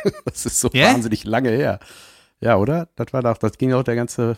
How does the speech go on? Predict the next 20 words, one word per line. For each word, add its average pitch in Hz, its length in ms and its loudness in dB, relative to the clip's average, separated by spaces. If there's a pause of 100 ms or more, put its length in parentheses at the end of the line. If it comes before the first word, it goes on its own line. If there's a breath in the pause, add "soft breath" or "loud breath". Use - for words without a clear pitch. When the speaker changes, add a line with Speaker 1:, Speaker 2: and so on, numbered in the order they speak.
Speaker 1:
Bums 127 300 0
los, 131 340 0
oder 90 160 0
nicht? 90 180 -2
Speaker 2:
Ey, 107 60 -6
ich 104 100 -4
hab 120 100 -4
letztens 127 260 -4
Speaker 1:
Ja. - 60 0
Speaker 2:
irgendeine 127 200 -2
Schlagzeile 127 540 -4
gesehen, 123 220 -4
da 123 100 -2
stand 117 240 -6
hundert 143 300 0
Tage 131 300 0
nach 127 160 -2
der 110 200 -4
W 113 100 -2
M 135 280 -6